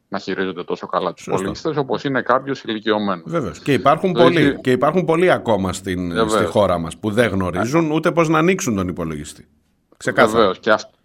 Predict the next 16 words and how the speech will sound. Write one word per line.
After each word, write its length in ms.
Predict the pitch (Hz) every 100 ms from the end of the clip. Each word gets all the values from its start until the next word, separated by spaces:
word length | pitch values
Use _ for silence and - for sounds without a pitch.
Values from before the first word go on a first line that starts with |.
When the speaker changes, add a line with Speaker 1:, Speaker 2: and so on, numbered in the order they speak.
| _ _ _
Speaker 1:
και 140 | 113
αυτό 260 | 107 - 123
είναι 160 | 131
και 160 | - 110
κάτι 340 | 123 120 123
το 100 | 113
οποίο 260 | 104 120 120
το 80 | 110
συζητάνε 580 | 104 101 _ 117 117 101
και 120 | 95
σε 140 | -
άλλες 260 | 107 104 -
χώρες, 280 | 98 98 95
όπως 200 | 92 104
στην 140 | 95
Εστονία, 640 | 90 90 87 87 98 123